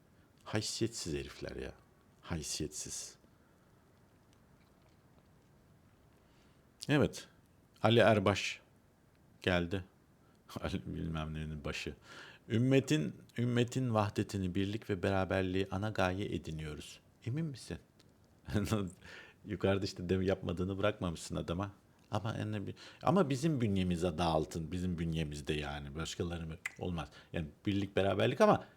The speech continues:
yani bizim çatımız altında. Öyle her yerde birliktelik falan olmaz. Diyanet Akademisi Başkanlığımız tarafından düzenlenen il müftü yardımcıları ve ilçe müftüleri ope-, oryantasyon eğitimi, oryantasyon.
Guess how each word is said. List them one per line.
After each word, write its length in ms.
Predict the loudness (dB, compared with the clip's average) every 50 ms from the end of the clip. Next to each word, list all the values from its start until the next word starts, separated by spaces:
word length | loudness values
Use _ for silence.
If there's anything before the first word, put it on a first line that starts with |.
| -20 _ -4
yani 220 | -4 -4 -2 -2
bizim 280 | -2 0 2 0 0 -2 -4 -10 -6 0
çatımız 420 | 0 0 0 0 -4 -4 -2 0
altında. 480 | 0 0 0 -2 -6 -8 -10 -8 -8 -8
Öyle 140 | -6 -6
her 180 | -4 -4 -2 2
yerde 400 | 4 4 4 2 0 -4 -4 -2
birliktelik 560 | -2 -2 -2 -6 -8 -6 -6 -6 -6 -8 -6
falan 200 | -6 -4 -2 -2
olmaz. 360 | -2 -2 -2 -2 -4 -4 -6 -12 -20 -18 -16 -16 -16 -16 -18 -20 -20 _ 0
Diyanet 360 | 2 2 2 2 0 -2 -2
Akademisi 540 | 0 0 0 2 2 0 -2 -4 -2 0 0
Başkanlığımız 640 | 0 0 0 -2 -2 -2 0 0 -2 -2 -4 -4
tarafından 560 | 0 0 0 0 0 -2 -2 -2 -2 -2 -2 -2
düzenlenen 540 | -2 -2 -2 -2 -2 -4 -2 -2 -2 -4 -4 -8 -14 -20 -20 -20 -20 _ 0
il 240 | 2 2 2 0 -2 -6 -14 -8 -4
müftü 720 | -2 2 2 2 0 0 -6 -4 0 2 2 2 2 -2 -6 -10 -4 -2
yardımcıları 720 | 0 0 0 0 -2 -2 -4 -4 -2 -2 -2 0 0 0
ve 200 | 0 0 0 0 -2
ilçe 260 | -4 -4 -2 -2 -2
müftüleri 680 | -2 -2 -2 -4 -4 -6 -6 -4 -2 -2 0 -2 -2 -4 -6 -8
ope-, 280 | -10 -6 -2 -2 -2 -4 -4 -4 -2
oryantasyon 800 | 0 0 2 2 0 0 -2 -2 -4 -4 -4 -4 -4 -4 -4 -4 -4
eğitimi, 440 | -6 -6 -6 -6 -8 -10 -10 -10 -10
oryantasyon. 800 | -8 -8 -6 -6 -4 -6 -6 -6 -4 -4 -4 -2 -2 -4 -4 -4